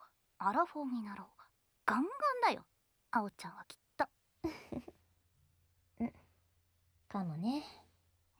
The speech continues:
Speaker 1: でも、うん、エッチなのに、こんな穏やかな気持ち久しぶり。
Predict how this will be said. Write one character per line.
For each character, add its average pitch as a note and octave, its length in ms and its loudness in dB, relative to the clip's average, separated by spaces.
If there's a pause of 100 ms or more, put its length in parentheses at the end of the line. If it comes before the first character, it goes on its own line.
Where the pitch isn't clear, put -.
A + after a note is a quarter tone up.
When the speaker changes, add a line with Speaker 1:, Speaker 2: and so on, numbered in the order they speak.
(1300)
Speaker 1:
で B3+ 300 -2
も、 A#3 160 -6 (1000)
う - 20 2 (1200)
ん、 D4 40 0
エ E4+ 40 0
ッ F4 40 -12 (120)
チ D#4+ 120 -4
な A3 140 -4
の G3+ 100 -14
に、 G3+ 80 -14 (680)
こ - 100 2
ん G#4 400 -4
な F#4 120 -4
穏 D#4+ 220 -8
や D4 100 -10
か G#3+ 100 -14
な F3+ 160 -14
気 - 100 -10
持 G3+ 140 -10
ち - 140 -20
久 - 300 -12
し - 140 -10
ぶ F4+ 180 -12
り。 F#4 140 -10